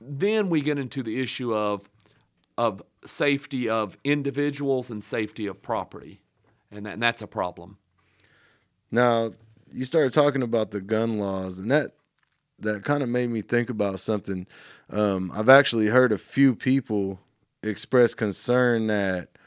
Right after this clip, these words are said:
Speaker 2: if they get a medical marijuana license, then they're gonna have to give up their guns. Um, they're not gonna be able to possess guns and possess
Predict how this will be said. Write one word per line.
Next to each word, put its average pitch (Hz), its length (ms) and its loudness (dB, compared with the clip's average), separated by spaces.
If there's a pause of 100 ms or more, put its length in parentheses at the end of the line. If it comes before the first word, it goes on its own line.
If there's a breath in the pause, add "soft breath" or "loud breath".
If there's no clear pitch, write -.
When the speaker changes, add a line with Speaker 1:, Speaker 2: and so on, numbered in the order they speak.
(1400 soft breath)
Speaker 2:
if 110 220 2
they 123 180 6
get 117 180 6
a 110 40 4
medical 113 400 2
marijuana 110 600 4
license, 101 480 0
then 104 160 -2
they're 104 140 0
gonna 107 180 0
have 101 220 -4
to 98 140 -6
give 101 320 0
up 101 160 2
their 98 160 0
guns. 85 760 -6 (720 soft breath)
Um, 92 260 2
they're 101 120 4
not 98 200 4
gonna 101 160 0
be 104 140 4
able 95 220 0
to 101 200 -4
possess 98 480 -2
guns 101 420 0
and 98 320 -4
possess 98 680 -2